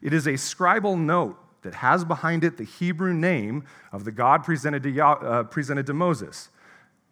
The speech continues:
Yahweh. Okay? I know that's a lot of information, but when you read the Old Testament, your God has a name,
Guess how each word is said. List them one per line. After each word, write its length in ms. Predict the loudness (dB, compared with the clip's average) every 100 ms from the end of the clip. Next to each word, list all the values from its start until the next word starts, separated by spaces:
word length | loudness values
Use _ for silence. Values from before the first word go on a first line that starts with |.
| -6
Yahweh. 480 | 0 0 0 -6 -8 -16 _ _ _ _ _ -10
Okay? 300 | -4 -2 -4 -10 _ _ _ _ -8
I 80 |
know 140 | 0 2
that's 240 | 2 0 -4
a 60 |
lot 240 | 4 6 6
of 100 | 6
information, 600 | 2 2 2 0 -4 -8
but 220 | -10 -6
when 200 | -2 0
you 160 | 0 0
read 240 | 0 -2
the 80 | -2
Old 200 | -2 0
Testament, 500 | -2 -2 -6 -8 -4
your 160 | -2
God 300 | 0 4 4
has 220 | 4 0 -2
a 40 |
name, 560 | -2 0 0 -4 -10